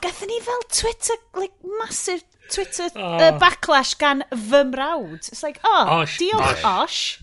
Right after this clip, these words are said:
Speaker 2: Osh, love you to
Speaker 1: O, di
Speaker 2: bits.
Speaker 1: Osh ddim yn
Speaker 2: Paid
Speaker 1: gwrando
Speaker 2: a,
Speaker 1: ar y show ma.
Speaker 2: paid a poeni. Da
Speaker 1: He
Speaker 2: ni,
Speaker 1: couldn't even handle
Speaker 2: paid,
Speaker 1: it.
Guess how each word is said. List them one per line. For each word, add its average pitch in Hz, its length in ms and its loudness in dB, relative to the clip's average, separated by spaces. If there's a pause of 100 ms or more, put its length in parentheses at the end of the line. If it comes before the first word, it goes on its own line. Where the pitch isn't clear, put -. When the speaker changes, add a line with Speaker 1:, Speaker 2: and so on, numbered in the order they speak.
(160)
Speaker 2:
Osh, 147 380 0
love 147 260 -4
you 151 80 -8
to 247 60 2
Speaker 1:
O, - 60 2
di - 160 0
Speaker 2:
bits. 254 100 4
Speaker 1:
Osh 269 320 6
ddim 220 220 0
yn 190 40 -4
Speaker 2:
Paid 180 120 2
Speaker 1:
gwrando 175 180 -4
Speaker 2:
a, 175 60 -2
Speaker 1:
ar 175 100 -4
y 165 60 -6
show 170 540 -2
ma. 170 220 -8
Speaker 2:
paid 160 280 -2
a 180 180 4
poeni. 120 800 -6
Da - 80 -6
Speaker 1:
He 277 60 0
Speaker 2:
ni, 247 60 -4
Speaker 1:
couldn't 226 320 -2
even 180 400 -4
handle 175 400 -6
Speaker 2:
paid, 175 140 0
Speaker 1:
it. 170 320 -10